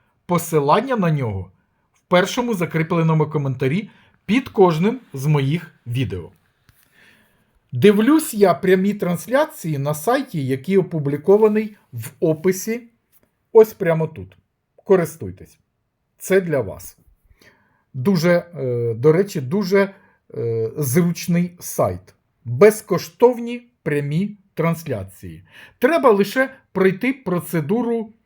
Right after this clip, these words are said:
покрокової, е, навіть не авторизації. Там, е, просто покроково треба дойти до самої трансляції. Спочатку вибрать,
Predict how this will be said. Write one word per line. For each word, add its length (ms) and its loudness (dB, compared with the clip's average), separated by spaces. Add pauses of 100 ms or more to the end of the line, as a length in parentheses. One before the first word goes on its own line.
(400)
покрокової, 1160 2 (920)
е, 640 -10 (220)
навіть 460 2
не 140 2
авторизації. 880 -2 (340)
Там, 300 2 (320)
е, 120 -6
просто 500 2
покроково 760 2
треба 400 2
дойти 560 -2 (220)
до 480 4
самої 460 -4
трансляції. 840 -8 (760)
Спочатку 880 0
вибрать, 720 -2